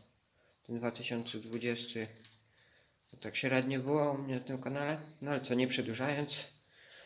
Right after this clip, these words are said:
może wam powiem. E, mam tutaj napisane na kartce. O.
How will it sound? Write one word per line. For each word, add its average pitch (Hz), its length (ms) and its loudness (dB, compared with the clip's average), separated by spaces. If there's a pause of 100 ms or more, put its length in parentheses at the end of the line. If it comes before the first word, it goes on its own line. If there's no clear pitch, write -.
(460)
może 127 320 -2
wam 113 240 -2
powiem. 143 500 0 (680)
E, 120 160 -2
mam 127 280 -2
tutaj 120 320 -4
napisane 117 560 -2
na 107 120 -2
kartce. 123 540 -4 (1500)
O. 139 180 -2